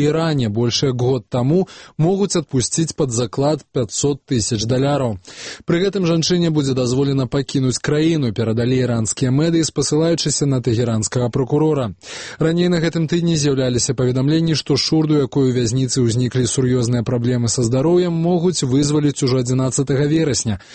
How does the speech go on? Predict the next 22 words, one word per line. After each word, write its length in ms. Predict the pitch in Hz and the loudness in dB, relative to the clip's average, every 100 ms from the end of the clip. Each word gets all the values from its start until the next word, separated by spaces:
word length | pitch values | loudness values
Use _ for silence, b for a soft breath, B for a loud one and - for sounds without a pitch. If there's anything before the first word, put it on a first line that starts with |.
| B B | B B
Аднак 320 | 143 156 139 | 0 0 0
рашэнне 500 | 139 120 139 127 123 | -2 0 0 0 -2
адклалі, 400 | 113 - 156 165 | -2 -2 0 0
патлумачыўшы 800 | 151 139 123 131 - 139 131 127 | -2 -2 0 0 0 0 2 0
гэта 240 | 117 123 | 0 -2
прававымі 640 | 123 131 127 131 113 98 104 | -2 0 0 0 0 -2 0
нюансамі. 720 | 117 123 123 117 123 110 90 B B B 156 | 2 2 0 -2 0 -2 -4 B B B 0
Амерыканцаў 560 | 147 147 156 160 151 | 0 0 0 -2 0
затрымалі 540 | 139 127 131 123 123 120 | 0 0 0 -2 0 0
на 80 | 117 | 0
мяжы 300 | 117 113 117 | 0 0 0
з 100 | 113 | 0
Іракам, 380 | 127 156 165 151 | 0 0 0 -2
абвінаваціўшы 720 | 135 139 143 160 170 151 160 | 0 0 0 0 0 0 0
ў 60 | 151 | 0
нелегальным 720 | 143 131 113 131 147 147 127 | 2 0 0 0 0 0 0
пранікненні 560 | 131 127 117 135 123 127 | 0 0 0 0 0 0
ў 80 | |
краіну 560 | 104 113 117 143 160 160 b b | -2 -2 0 2 2 -2 b b
і 160 | - 131 | -2 0
ў 80 | 113 | 2
шпіянажы. 800 | - - 131 135 147 127 117 | 0 -2 0 0 0 0 -2